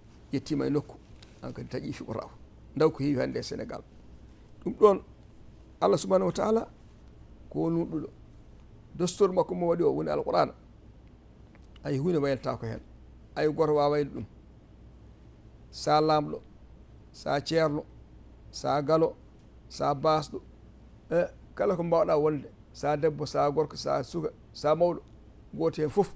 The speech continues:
haqqe mum ene reena e nder constitution, e nder deftere nde. Wona tan,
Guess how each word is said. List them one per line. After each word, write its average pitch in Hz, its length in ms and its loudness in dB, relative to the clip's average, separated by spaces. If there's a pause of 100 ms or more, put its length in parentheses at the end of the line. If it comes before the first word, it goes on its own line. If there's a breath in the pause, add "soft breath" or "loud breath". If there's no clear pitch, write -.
(180)
haqqe - 260 -2
mum 160 160 -6
ene 139 180 -4
reena 147 320 2
e 127 120 -8
nder 127 180 -6 (1160)
constitution, - 560 -6 (360)
e - 60 -8
nder 127 120 -4
deftere 123 380 -8
nde. - 100 -12 (1600)
Wona 135 240 0
tan, 147 220 -4